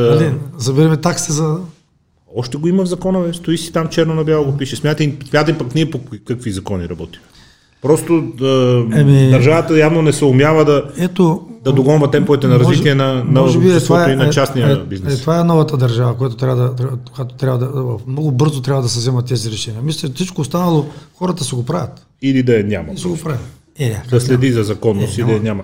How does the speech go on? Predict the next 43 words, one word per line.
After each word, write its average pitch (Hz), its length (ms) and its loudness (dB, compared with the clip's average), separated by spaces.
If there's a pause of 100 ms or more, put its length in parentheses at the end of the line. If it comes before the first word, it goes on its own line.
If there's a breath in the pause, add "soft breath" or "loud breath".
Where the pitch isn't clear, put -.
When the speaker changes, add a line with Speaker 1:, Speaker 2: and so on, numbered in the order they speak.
Speaker 2:
Еми, 175 140 -6
Speaker 1:
Няма 143 180 -4
как 247 140 -6
да 185 100 -4
я 131 60 0
няма 107 140 -2
държавата. 98 500 -10 (200)
Speaker 2:
има 220 180 -2
цели 170 240 0
бизнеси, 127 440 -2
които 127 280 -8
знаеш, 110 220 -6
че 117 120 -10
доказват 101 400 -6
добре, 107 220 -4
че - 120 -14
там, 117 140 -4
където 107 200 -4
държавата 104 340 -2
много, 104 220 -2
много 104 180 -2
не 95 60 -4
се - 160 -2
влияе, 107 220 0
само 107 240 -4
следи 110 280 -6
за 98 160 -6
Speaker 1:
Е, 151 140 -2
така 185 260 -6
е, 262 60 -4
ма, 135 160 -2
не 117 160 -4
може 127 180 0
да 127 60 2
няма. - 140 2
Speaker 2:
законността. 123 420 0
Speaker 1:
Ма 127 80 -4
не 123 80 2
може 170 160 -2
да 202 60 -4
няма 185 120 2
Speaker 2:
Съгласен, 107 280 0
Speaker 1:
държава. - 160 -14